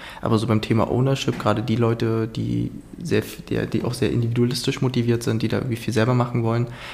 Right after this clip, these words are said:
wie gibst du denen den Freiraum? Hast du da so z-, ein, zwei konkrete Beispiele?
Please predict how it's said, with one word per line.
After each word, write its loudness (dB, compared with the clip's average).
wie 0
gibst -4
du -4
denen 0
den 0
Freiraum? -2
Hast 0
du 0
da 4
so -4
z-, -10
ein, 4
zwei 0
konkrete 0
Beispiele? -2